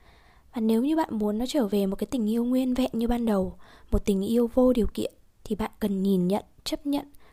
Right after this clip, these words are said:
công nhận nó ở thời điểm mà nó xuất hiện. Và có một điều nữa mình muốn lưu ý với bạn, đó chính là nỗi sợ nó nằm ở bên trong. Bên ngoài chỉ là những cái yếu tố nó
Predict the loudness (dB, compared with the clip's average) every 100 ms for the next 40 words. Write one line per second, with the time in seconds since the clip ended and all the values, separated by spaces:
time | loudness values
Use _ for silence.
0 | -6 0 0 0 -4 -4 -4 -2 -4 -2
1 | -2 -4 -6 -8 -8 -6 -4 -6 -8 -20
2 | _ _ _ _ _ -10 -6 -4 -4 -4
3 | -2 0 0 -2 -2 -2 -2 0 0 -2
4 | -4 -4 -4 -2 -6 -6 -8 -4 -2 -2
5 | -4 -6 -16 -20 -14 -6 -4 -2 -2 -2
6 | -4 -2 -2 -2 -2 -2 -4 -4 -6 -10
7 | -20 -20 _ _ _ _ -4 0 2 2
8 | 2 0 -2 -4 -6 -6 -2 0 0 0
9 | -2